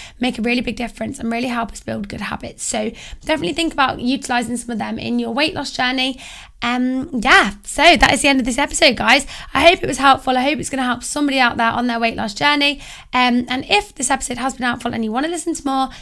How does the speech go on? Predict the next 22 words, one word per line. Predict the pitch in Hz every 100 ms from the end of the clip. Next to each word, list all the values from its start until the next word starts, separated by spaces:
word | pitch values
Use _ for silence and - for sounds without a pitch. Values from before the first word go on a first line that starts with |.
| -
don't | - 302
forget | - -
to | -
subscribe | - - - 240 233
to | -
us | 226
on | 220
wherever | 220 220 277 285
you | 262 233
are |
listening. | 233 - 233 226
Give | 285
us | 330
a | 311
rate | 247 233
and | 214
review | 202 208
as | 202
well. | 202 170 156
That's | - -
really | 208 208
helpful. | 196 247 - 240